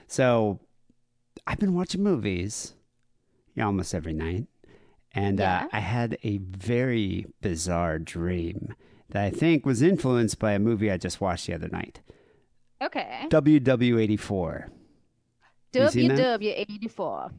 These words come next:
Speaker 2: I have not.
Speaker 1: It's
Speaker 2: What
Speaker 1: the new
Speaker 2: is
Speaker 1: Wonder Woman
Speaker 2: W W eighty-four?
Speaker 1: movie.
Speaker 2: Oh, God.
Speaker 1: <laughs>
Speaker 2: I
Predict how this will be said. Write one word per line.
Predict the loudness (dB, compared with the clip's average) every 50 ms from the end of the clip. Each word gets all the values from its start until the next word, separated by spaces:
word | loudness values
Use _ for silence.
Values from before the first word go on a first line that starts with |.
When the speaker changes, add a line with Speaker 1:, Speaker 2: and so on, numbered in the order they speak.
| -12 _ -4
Speaker 2:
I | -2 -2
have | -2 -4 -4
not. | -6 -4 -4 -4 -4 -4 -6 -10 -12
Speaker 1:
It's | -10 -4
Speaker 2:
What | 0 4
Speaker 1:
the | 6 8
new | 8 8
Speaker 2:
is | 8
Speaker 1:
Wonder | 6 6 4 4
Woman | 2 2 0 0 0 -2 -2
Speaker 2:
W |
W | -4 -4 -4 -6
eighty-four? | -8 -8 -10 -14
Speaker 1:
movie. | -16 -18 -20 _ _ _ _ _ _ _ _ _ -8 -6
Speaker 2:
Oh, | -6 -6 -8 -10 -12
God. | -12 -12 -12 -12 -14 -16 -8 -6
Speaker 1:
<laughs> | -4
Speaker 2:
I | -4 -4 -4 -6 -8 -8 -8 -8 -8 -8 -8 -10 -10 -12 -12 -14 -10 -8 -8 -8 -8 -8 -6 -6 -6 -6 _ -6 -6 -6 -6 -4 -6 -6